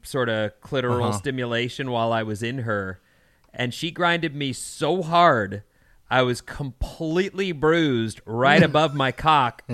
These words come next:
Speaker 1: for a week. Like, I, I, whatever sh-, bone was in there for her in terms of behind her clit and whatever she was, the pelvic bone.
Speaker 3: Right.
Speaker 1: Ow!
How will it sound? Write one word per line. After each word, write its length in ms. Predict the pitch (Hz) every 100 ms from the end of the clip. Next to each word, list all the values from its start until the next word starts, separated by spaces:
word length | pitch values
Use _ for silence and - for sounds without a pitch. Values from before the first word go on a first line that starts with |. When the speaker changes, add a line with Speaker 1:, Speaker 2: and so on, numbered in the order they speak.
| 110
Speaker 1:
for 380 | 135 123 123 151 -
a 100 | 135
week. 560 | 123 104 160 - - - _ _ - - - _ _ _
Like, 300 | 131 123 - _
I, 140 | 139 139 -
I, 120 | 127 - _ _ _
whatever 500 | 143 160 180 196 190
sh-, 200 | - - - - - _ -
bone 460 | 151 170 202 208
was 200 | 190 175
in 160 | 170 185
there 220 | 185 185
for 240 | 185 185 147
her 440 | 147 160 214 247
in 240 | - 175
terms 320 | 139 165 170 147
of 100 | 131
behind 380 | 139 143 151
her 120 | 147 156
clit 360 | - 151 165
and 180 | 135 131
whatever 300 | 131 139 139
she 160 | 131 147
was, 240 | 131 113
the 120 | 123
pelvic 460 | 127 143 143 147 147
bone. 240 | 165 123 113
Speaker 3:
Right. 320 | 147 160 180
Speaker 1:
Ow! 640 | 175 208 214 214 202 180